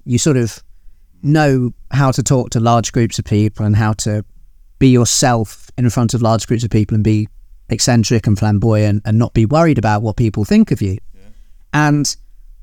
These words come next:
Speaker 1: it would be, it'd be so wonderful if even just one person sort of saw a show,
Speaker 2: Mm.
Speaker 1: went away and thought, "I, you know what, I'm actually going to, I'm going to wear what I want and not worry about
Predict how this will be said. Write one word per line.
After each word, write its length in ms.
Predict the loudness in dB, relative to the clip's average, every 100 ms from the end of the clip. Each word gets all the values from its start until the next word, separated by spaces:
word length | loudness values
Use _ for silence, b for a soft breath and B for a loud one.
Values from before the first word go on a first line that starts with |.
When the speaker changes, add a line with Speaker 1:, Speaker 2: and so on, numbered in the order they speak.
| -6
Speaker 1:
it 100 | 0
would 100 | 0
be, 300 | 2 0 -2 -4
it'd 120 | -2
be 100 | 0
so 460 | -2 0 2 2 0 -6 -16 -4
wonderful 760 | 0 2 0 0 0 0 -4 -4
if 300 | -2 -2 -6 -4
even 220 | 2 4
just 220 | 4 0 -2
one 340 | 2 4 4
person 600 | 2 2 0 0 0 0 -6 -10
sort 220 | -2 0
of 160 | 0 -4
saw 300 | -4 0 2
a 40 | 0
show, 460 | -2 -4 -4 -4 -8 -14 _
Speaker 2:
Mm. 200 | _ -20 _ _
Speaker 1:
went 280 | 0 0 0
away 180 | 0 0
and 120 | 0
thought, 260 | -2 -4 -4 -8
"I, 100 | -6
you 120 | 0 0
know 160 | 2
what, 180 | 0 0
I'm 200 | 0 0 0
actually 380 | -2 -4 -2 -4
going 420 | -2 -2 0 0
to, 380 | -2 -4 -2 -4 -8 -20 -20 -20 -14 -2
I'm 140 | -2
going 360 | 0 0 0 0 -2
to 200 | -4 -4 -10 -14
wear 540 | -4 0 0 0 -2 -6 -14 -20 -4
what 200 | 2 2
I 100 | 2
want 340 | 0 0 -2 0
and 120 | 0
not 140 | 2
worry 240 | 2 0 0
about 340 | 0 0 -2